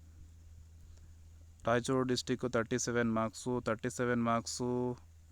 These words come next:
ವೇಟ್ ಮಾಡ್ಬೇಕು. ಫೀಮೇಲ್, ಮೇಲ್ ಅಂತ ಹೇಳ್ತಾ ಇದ್ದೀರಾ, ವೇಟ್ ಮಾಡ್ಬೇಕು ನೀವು. ಅಂದ್ರೆ ಫೋರ್ತ್ ರೌಂಡ್‌ವರೆಗೂ ಸಿಕ್ಕರೂ ಸಿಗ್ಬೋದು,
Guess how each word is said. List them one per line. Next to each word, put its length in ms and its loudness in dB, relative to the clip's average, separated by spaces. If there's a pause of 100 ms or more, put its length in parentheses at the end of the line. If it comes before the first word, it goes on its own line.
ವೇಟ್ 280 4
ಮಾಡ್ಬೇಕು. 360 4
ಫೀಮೇಲ್, 680 2
ಮೇಲ್ 500 4
ಅಂತ 180 2
ಹೇಳ್ತಾ 280 2
ಇದ್ದೀರಾ, 340 4
ವೇಟ್ 340 -2
ಮಾಡ್ಬೇಕು 360 0
ನೀವು. 180 -4 (420)
ಅಂದ್ರೆ 220 4
ಫೋರ್ತ್ 340 4
ರೌಂಡ್‌ವರೆಗೂ 640 6
ಸಿಕ್ಕರೂ 340 0
ಸಿಗ್ಬೋದು, 520 4